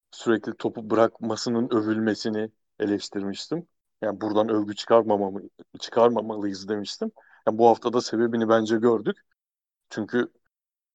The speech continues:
kendisi gibi bir rakip karşısına çıktığında Manchester City maçında yaptığının aynısını yaptı Leicester. Yapacağı da çok belliydi. Hele Har-, e, Vardy tam hazır değilken.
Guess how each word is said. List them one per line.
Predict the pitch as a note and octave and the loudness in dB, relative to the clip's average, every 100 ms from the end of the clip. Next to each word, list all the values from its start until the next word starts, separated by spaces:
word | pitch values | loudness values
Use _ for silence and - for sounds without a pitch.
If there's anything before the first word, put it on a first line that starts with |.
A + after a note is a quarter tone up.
| _ _ - | _ _ -2
kendisi | - A2 A2 D#3 | 4 4 2 -2
gibi | D#3 D3 B2 G#2+ | -2 -2 -2 -2
bir | G#2+ G#2+ | 0 0
rakip | G2+ - - | 0 -6 0
karşısına | G#2 G2 - G#2+ | 2 2 -4 -6
çıktığında | - - - F#2+ G#2 A2 A#3+ _ | -8 -12 -10 -10 -2 -2 -2 _
Manchester | A#2+ A2+ G#2+ A2+ B2 | 2 2 0 -8 -8
City | - - B2 | -8 -6 -4
maçında | A2+ A#2+ A#2 | -4 -2 0
yaptığının | A2 - A2+ B2+ | 0 -2 -8 -2
aynısını | C3 A#2+ G#2 - G2+ | 0 0 -4 -8 -10
yaptı | F#2 - G#2 | -10 -10 -10
Leicester. | G2 G2 - A3+ _ - | -8 -8 -6 -6 _ -6
Yapacağı | A2 A2 A2 A#2+ | -4 -2 4 4
da | G#2+ | 4
çok | - C3 | -2 -2
belliydi. | G#2+ G2+ F#2 F2+ F2+ F#3 | 0 -4 -4 -10 -8 -4
Hele | G#2 F#2+ G#2 _ _ _ - | -2 -2 -6 _ _ _ 0
Har-, | G#2 G2+ - | 2 2 -2
e, | G#2 G2 G2 | -6 -4 2
Vardy | G#2+ G#2 F#2+ G2 - _ _ _ _ - | 6 6 4 -8 -8 _ _ _ _ -6
tam | G#2 G#2 | -6 -6
hazır | - G#2 G2+ G#2 | 0 0 0 -4
değilken. | G2+ G2 F#2+ - A3 | -2 -4 -2 -4 -4